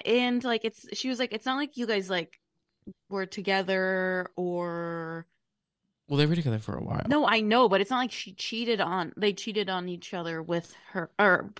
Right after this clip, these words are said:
Speaker 1: vice versa, whatever. I don't know. I, yes, would I be pissed? Absolutely. But now what? That was when you were eighteen. So
Speaker 2: Yeah, they were kids, and, but they, these all peop-,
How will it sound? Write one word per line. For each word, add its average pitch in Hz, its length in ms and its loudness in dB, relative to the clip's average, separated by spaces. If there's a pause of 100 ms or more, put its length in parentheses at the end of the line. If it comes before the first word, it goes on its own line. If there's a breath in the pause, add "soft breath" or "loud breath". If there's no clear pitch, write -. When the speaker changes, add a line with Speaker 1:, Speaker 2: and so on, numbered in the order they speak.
Speaker 1:
vice 185 220 2
versa, 170 300 -6
whatever. 180 320 0 (640 loud breath)
I 302 80 8
don't 330 120 8
know. 247 200 6
I, 277 240 8 (160)
yes, 254 340 0 (200)
would 220 200 0
I 214 120 2
be 220 120 -4
pissed? 214 280 -6
Absolutely. 190 680 -4
But 214 260 0
now 214 400 -2
what? 202 320 -6 (300)
That 214 140 -2
was 202 200 -4
when 202 140 -4
you 190 120 -4
were 180 460 -2 (1800)
eighteen. 196 560 -4 (1900)
So 170 420 0 (380)
Speaker 2:
Yeah, 170 300 4
they 120 100 4
were 131 100 4
kids, 110 400 0
and, 104 340 -4
but 165 160 0
they, 190 120 0
these 180 300 -6
all 185 100 -4
peop-, 175 180 -8